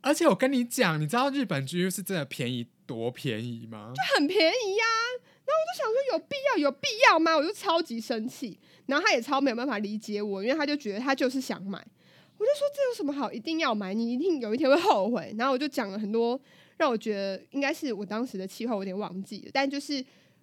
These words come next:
Speaker 2: 我真的很不爽他，因为我去不了那个地方了，然后那个券也过期了，我也不可能再去了。
Speaker 1: 哦，因为直到当天就过期。
Speaker 2: 对，对。
Speaker 1: 哦。
Speaker 2: 然后直到后来G U进台湾之后，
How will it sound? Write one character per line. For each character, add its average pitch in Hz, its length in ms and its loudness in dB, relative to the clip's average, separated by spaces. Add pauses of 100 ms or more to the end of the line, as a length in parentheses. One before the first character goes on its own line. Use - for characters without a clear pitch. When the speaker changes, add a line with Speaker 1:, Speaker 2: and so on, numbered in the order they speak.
(180)
Speaker 2:
我 220 80 -6
真 269 120 0
的 277 60 0
很 233 100 -4
不 196 80 -6
爽 208 280 -10
他， - 240 -16 (1080)
因 320 80 -6
为 330 60 -2
我 233 60 -2
去 277 160 -8
不 240 60 -2
了 226 120 -2
那 214 80 -6
个 202 100 -6
地 196 140 -12
方 - 160 -16
了， - 240 -20 (240)
然 240 100 -2
后 269 60 0
那 320 80 0
个 269 80 0
券 254 180 -2
也 180 80 -8
过 190 220 -8
期 - 300 -18
了， - 100 -20 (140)
我 233 100 -6
也 233 40 -2
不 247 100 -4
可 247 60 -4
能 190 80 -6
再 190 100 -8
去 - 360 -14 (760)
了。 170 100 -2
Speaker 1:
哦， 160 80 -6 (440)
因 233 120 0
为 247 80 2
直 131 160 -8
到 139 100 -2
当 120 240 -4
天 110 400 -8 (240)
就 - 200 -6
过 104 120 -8
期。 - 220 -16 (180)
Speaker 2:
对， 196 120 -10 (400)
对。 117 80 -18
Speaker 1:
哦。 110 1000 -16 (140)
Speaker 2:
然 269 100 -2
后 349 60 -4
直 277 100 -8
到 294 160 -2
后 311 100 -6
来 233 140 -2
G 233 160 -10
U 254 140 -4
进 226 240 -8
台 196 200 -10
湾 190 220 -8
之 208 260 -10
后， 214 300 -8